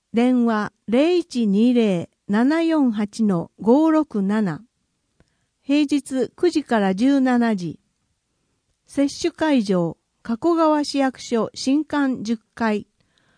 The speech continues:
加古川市稲美町、播磨町の一市二町合同で実施します。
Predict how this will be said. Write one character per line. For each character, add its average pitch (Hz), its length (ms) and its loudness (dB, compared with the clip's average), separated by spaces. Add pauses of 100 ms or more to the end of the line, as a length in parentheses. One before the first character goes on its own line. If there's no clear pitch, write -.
(280)
加 233 140 -4
古 320 180 -2
川 320 280 2
市 214 320 -6
稲 262 220 2
美 302 160 0
町、 196 400 0
播 247 240 -2
磨 330 160 0
町 214 320 0
の 180 240 -4 (320)
一 330 160 -2
市 254 240 -2
二 254 180 2
町 202 280 2
合 269 220 2
同 320 180 0
で 277 160 0
実 254 180 -2
施 247 200 -4
し 233 120 -8
ま 214 160 0
す。 - 140 -16